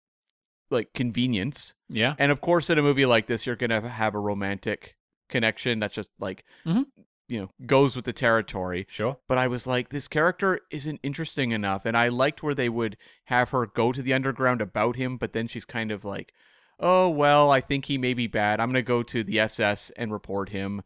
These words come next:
Speaker 2: Mm-hmm.
Speaker 1: It just felt like it was a character who was existing entirely just to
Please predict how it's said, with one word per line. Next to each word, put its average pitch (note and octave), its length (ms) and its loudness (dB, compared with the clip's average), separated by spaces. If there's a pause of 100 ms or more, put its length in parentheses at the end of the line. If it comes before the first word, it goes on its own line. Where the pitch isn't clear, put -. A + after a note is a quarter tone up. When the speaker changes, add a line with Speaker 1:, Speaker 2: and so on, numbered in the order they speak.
(100)
Speaker 2:
Mm-hmm. G#2 240 -6 (120)
Speaker 1:
It C#3+ 80 -6
just - 160 -8
felt A3 140 4
like F3+ 120 -2
it D#3+ 40 -2
was C#3+ 100 -4
a - 20 -6
character C#3 360 0
who C3+ 80 -2
was A#2+ 100 -4
existing B2 460 -4
entirely D3+ 680 2
just B2+ 220 -10
to A2 240 -6